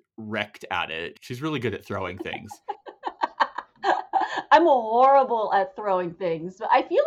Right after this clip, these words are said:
Speaker 2: like I would be good at Poetry for Neanderthals. Don't ask me why. It's just a feeling. We've got a bunch of copies of those games, so thank you so much to Alon Lee. Perplexer's Puzzles, they make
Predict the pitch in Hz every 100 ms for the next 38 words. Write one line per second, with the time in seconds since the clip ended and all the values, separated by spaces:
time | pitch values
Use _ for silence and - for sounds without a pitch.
0 | 587 - 359 381 330 269 285 285 - -
1 | - 320 330 330 311 294 262 240 220 220
2 | 208 202 175 160 156 285 330 330 302 302
3 | - 254 208 170 160 165 - 240 240 247
4 | 247 214 - 175 165 226 - 254 277 285
5 | 254 233 240 311 285 240 247 233 220 165
6 | 190 233 247 208 175 185 214 226 214 208
7 | 226 320 - - 220 208 208 247 - 285
8 | 226 196 180 175 170 185 262 349 _ _
9 | _ _ - 311 359 - 359 381 - 392
10 | 392 - - 381 339 160 190 349 - -
11 | 240 294 415 285 220 247 247